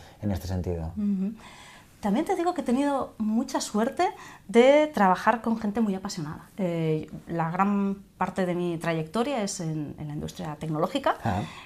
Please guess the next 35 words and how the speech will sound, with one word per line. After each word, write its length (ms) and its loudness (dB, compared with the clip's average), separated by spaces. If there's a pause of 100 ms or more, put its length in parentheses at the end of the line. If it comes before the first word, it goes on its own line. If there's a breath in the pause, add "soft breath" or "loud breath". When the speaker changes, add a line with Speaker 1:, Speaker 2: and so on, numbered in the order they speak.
(140)
Speaker 2:
y 500 4
si 200 0
algo 220 4
tiene 260 0
el 100 -2
tequi 480 2 (320 loud breath)
es 160 0
que 100 0
normalmente, 640 2
eh, 240 2
está 200 -4
muy 100 0
apasionado 540 -4 (100)
con 220 -2
el 100 -2
código, 480 2
con, 240 0
eh, 300 -2 (280)
con, 220 0
eh, 140 -2
incluso 340 -2
la 120 2
elegancia 480 2
del 140 0
co-, 140 0 (240)
código 460 2 (440 loud breath)
y, 600 6
y 200 6
eso 200 8
también 320 4
me, 400 0
eh, 60 -10 (1400 soft breath)
ayuda 360 4
mucho, 360 -2
¿no? 200 -2